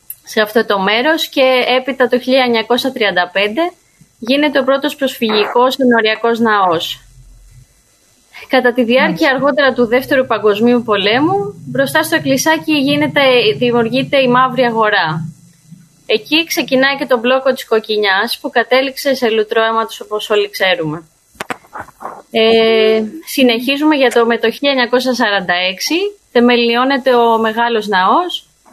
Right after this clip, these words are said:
Speaker 1: το εκκλησάκι γίνεται αποθήκη του Μεγάλου Ναού, δηλαδή, έτσι, τίθεται σε αχρησία. Αργότερα έρχεται το που, που σχετίζεται με το τώρα, <laughs> ας το πούμε, το δύο χιλιάδες δέκα,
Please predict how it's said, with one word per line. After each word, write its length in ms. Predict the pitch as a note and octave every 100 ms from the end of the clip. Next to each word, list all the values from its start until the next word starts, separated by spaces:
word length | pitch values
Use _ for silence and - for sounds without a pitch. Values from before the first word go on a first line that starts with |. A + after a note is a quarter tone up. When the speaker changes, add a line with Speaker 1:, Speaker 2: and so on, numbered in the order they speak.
| _ _ -
Speaker 1:
το 80 |
εκκλησάκι 760 | A3 A3 G#3+ - A#3 B3 - A#3
γίνεται 540 | A3 A#3 A3+ A3+ G#3
αποθήκη 680 | A3+ A3+ A3+ A3 B3 G#3 F#3+
του 100 | F3
Μεγάλου 400 | F3 F3+ F3 E3+
Ναού, 400 | F3 B3+ F#4 F4+
δηλαδή, 380 | A#3+ B3+ B3+ B3+
έτσι, 220 | C4+ B3 -
τίθεται 380 | B3+ C4 B3+ A#3+
σε 140 | A#3
αχρησία. 680 | G#3+ G#3+ G#3 - F3 D#3 E3 - _ _ - - _ - - - - - - - _ -
Αργότερα 680 | A3 A#3 D4 D#4+ D4+ A#3+ D4+ G#4+ -
έρχεται 480 | - D4 C#4 C#4 B3+
το 500 | B3 A#3+ A#3+ A3+ A3 A#3+
που, 200 | A#3 A3+ -
που 200 | A#3 A#3
σχετίζεται 520 | A#3+ A3+ B3 B3 A#3+
με 140 | A3+
το 160 | G#3+ G#3
τώρα, 280 | A3 A3 A3 A#3
<laughs> 100 | A3+
ας 100 | G3+
το 100 | G3
πούμε, 480 | F3 G#3+ C4 E4+ E4+ D4+
το 100 | A#3+
δύο 100 | B3
χιλιάδες 400 | B3 A#3+ A3 F#3+
δέκα, 480 | G#3+ - E4+ F#4